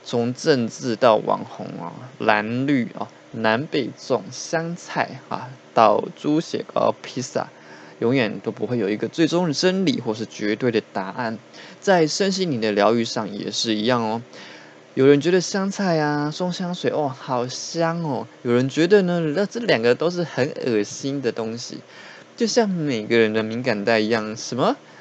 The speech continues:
你，你乳头很敏感，你刺激下面不如刺激上面啊？真的假的？你看到别人哭会兴奋，真的哦，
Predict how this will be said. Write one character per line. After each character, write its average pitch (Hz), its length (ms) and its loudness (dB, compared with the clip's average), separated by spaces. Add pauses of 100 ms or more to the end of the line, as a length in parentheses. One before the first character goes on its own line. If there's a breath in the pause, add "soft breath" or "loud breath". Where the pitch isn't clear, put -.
(340 loud breath)
你， 269 160 0 (120)
你 240 160 -2
乳 175 200 4
头 - 220 2
很 156 220 -2
敏 151 340 -4
感， 131 260 0
你 113 200 -8
刺 - 280 -10
激 190 240 -6
下 185 440 -4
面 170 200 -4
不 190 140 2
如 127 180 4
刺 139 280 -6
激 143 220 -4
上 151 380 -4
面 139 220 -6 (220)
啊？ 214 380 0 (280 loud breath)
真 269 160 -4
的 294 80 -2
假 160 300 -2
的？ 180 420 4 (400 loud breath)
你 147 160 -4
看 233 240 -4
到 226 140 4
别 196 180 0
人 185 180 0
哭 - 240 -8
会 208 140 2
兴 202 400 -6 (160)
奋， 180 480 2
真 214 240 -2
的 220 100 6
哦， 202 220 4